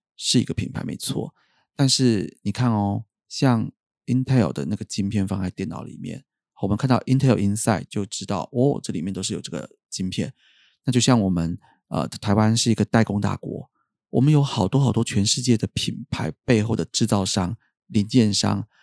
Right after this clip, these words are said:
好，材料商，其实就是台湾的啊。像我们的宝成啊，做鞋子的，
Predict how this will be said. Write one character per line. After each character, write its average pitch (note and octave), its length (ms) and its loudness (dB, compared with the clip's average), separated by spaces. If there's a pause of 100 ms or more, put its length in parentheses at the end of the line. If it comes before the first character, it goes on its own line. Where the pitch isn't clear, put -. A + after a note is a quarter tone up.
(300)
好， - 360 -8 (640)
材 - 240 0
料 A#2 180 4
商， G#2 360 -2 (400)
其 - 200 -4
实 G#2 460 0
就 - 100 -10
是 A2 80 -4
台 G#2 120 -4
湾 - 160 -4
的 F2 100 -4
啊。 - 140 -8 (260)
像 B2+ 160 0
我 - 20 2
们 A2 40 2
的 G#2+ 100 2
宝 D#2+ 220 -4
成 G2 240 -2
啊， F#2+ 80 0
做 A#2 120 -2
鞋 - 160 -4
子 - 140 -10
的， - 220 -12